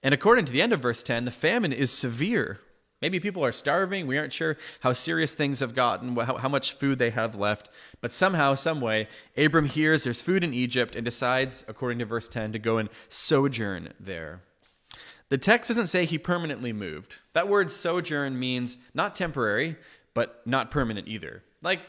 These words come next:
moving away to university or college or whatever for a few years. Like, you're leaving for a while. It's gonna be a season. It's gonna be a couple of years,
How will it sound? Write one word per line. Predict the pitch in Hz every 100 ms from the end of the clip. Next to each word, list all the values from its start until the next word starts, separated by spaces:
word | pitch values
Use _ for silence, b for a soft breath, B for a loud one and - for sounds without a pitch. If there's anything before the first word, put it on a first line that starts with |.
| -
moving | - 160 175 175
away | 160 156
to | 135
university | 135 131 127 120 117 107
or | 110
college | 120 110 107 113
or |
whatever | 104 101 104
for | - 113
a | 107
few | 123
years. | 107 101 B B
Like, | 151 151
you're | 170
leaving | 147 147 180 190 202
for | 180 196
a |
while. | 170 151 156 160
It's | 127 -
gonna | 151
be | 165 175
a |
season. | 160 160 165 151 165
It's | 147
gonna | 151
be | 170
a |
couple | 165 156 156
of | 135
years, | 131 135 131